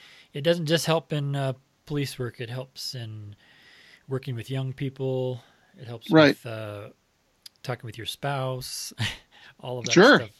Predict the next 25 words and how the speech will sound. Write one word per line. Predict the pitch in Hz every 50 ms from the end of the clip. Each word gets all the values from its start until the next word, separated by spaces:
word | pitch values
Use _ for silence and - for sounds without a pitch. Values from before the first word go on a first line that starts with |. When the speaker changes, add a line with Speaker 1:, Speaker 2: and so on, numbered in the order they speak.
| -
Speaker 1:
uh, | - 113 110 110 - - _ - - - _ _ -
makes | 127 - -
a | 127
big | 110 113 120
Speaker 2:
Right. | 151 185 220 226
Speaker 1:
difference. | 220 214 202 - - _ _ - - - - - - _ _
Hey, | - 175
I've | 151 160
just | 175 190 -
got | - 220 160
a |
couple | 139 - 185 170 175
more | 170 156 143
questions | - - 151 135 - 147 135 127 - - - - _ -
with | 156 135 - 143
you. | 139
I | 127
Speaker 2:
Sure. | 127 127 123 127 - - 254
Speaker 1:
appreciate | 220 - 165 147 135 -
you | 139
spending | - - 160 147 135
some | 117 120 113
time | 135 131 131
with | 131 123
us. | 120 - -